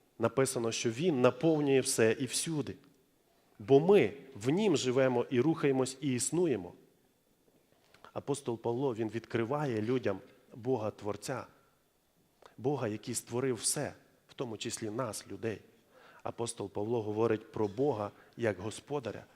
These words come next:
як Господа всього творіння, в тому числі нас, людей. Апостол Павло говорить про Бога як всюдисющого і життєдавця,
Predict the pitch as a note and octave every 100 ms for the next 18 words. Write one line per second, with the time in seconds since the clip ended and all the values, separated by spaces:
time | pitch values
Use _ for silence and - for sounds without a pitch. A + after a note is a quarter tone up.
0 | - C3+ A#2+ B2 G2 C3 D#3+ - A2 G#2+
1 | - A2 G#2+ G#2+ A#2 B2+ G2+ F2 - _
2 | _ _ _ _ _ _ _ _ _ _
3 | _ _ _ _ _ _ _ - A2+ G#2
4 | - G#2 - F#2+ A2 G#2+ - - _ _
5 | _ - B2 G#2 A2 G#2 F2 _ _ _
6 | _ _ - _ _ _ _ _ _ _
7 | A#2 B2 - A2 A#2 A2+ C3 A2 A2+ B2
8 | A2+ - A2+ A2 C3 G#2+ G#2 - - C3+
9 | A2+ A2 - D#3 - G#2 G2 - _ _
10 | _ _ _ _ _ - A2 A#2 A#2 A2+
11 | F#2+ A#2+ G#2+ -